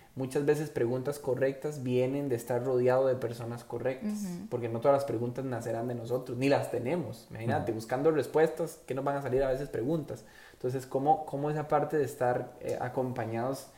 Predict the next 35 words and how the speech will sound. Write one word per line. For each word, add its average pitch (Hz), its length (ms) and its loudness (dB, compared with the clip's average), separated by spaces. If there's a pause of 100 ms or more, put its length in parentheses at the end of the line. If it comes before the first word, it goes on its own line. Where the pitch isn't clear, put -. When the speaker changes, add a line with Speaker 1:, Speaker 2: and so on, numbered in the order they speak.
(300)
Speaker 1:
eh, - 160 -8
importa 127 420 0
muchísimo, 123 640 0
y 123 140 0
algo 123 260 2
que 143 120 -4
nosotros 135 360 -2
nos 127 120 0
dimos 131 240 -4
el 127 100 -4
espacio 120 460 -2
fue 123 260 2
a 113 140 2
eso, - 280 -4 (560)
a 117 140 -8
que 110 380 0
pudiésemos 127 460 4
ser 143 120 4
acompañados 120 680 0
en 123 100 -4
nuestra 120 360 -4
soltería 120 760 0 (260)
y 208 340 -2
Speaker 2:
Ujú. 180 120 -4 (320)
Speaker 1:
en 113 160 -4
nuestro 110 240 -8
Speaker 2:
Y 104 40 -6
en 104 40 -8
un 101 80 -10
Speaker 1:
noviazgo 160 440 6
Speaker 2:
noviazgo. 175 460 -6
Speaker 1:
y 160 200 8
en 117 160 0
el 117 100 -2
matrimonio. 120 720 0